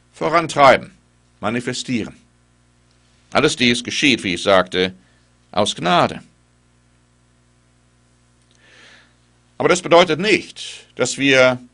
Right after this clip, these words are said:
nichts zu tun haben in diesem Prozess, dass wir alles Gott überlassen können, dass Gott und Jesus Christus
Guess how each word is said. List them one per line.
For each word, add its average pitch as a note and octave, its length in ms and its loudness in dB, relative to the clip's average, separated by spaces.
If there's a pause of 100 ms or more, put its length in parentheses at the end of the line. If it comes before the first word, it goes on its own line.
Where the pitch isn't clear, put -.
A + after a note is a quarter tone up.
(440)
nichts F#3 340 -2
zu C#3+ 120 -2
tun G3 320 -6
haben A#2 240 2
in A#2+ 60 -6
diesem B2+ 180 -8
Prozess, - 600 -4
dass A#2 200 -4
wir B2 140 0
alles D3 420 0 (180)
Gott D#3 200 2
überlassen A2 520 0
können, G#2 280 -6
dass A2+ 280 -6
Gott B2+ 340 2
und G2+ 160 -10
Jesus G#2+ 300 -6
Christus A#2+ 500 -2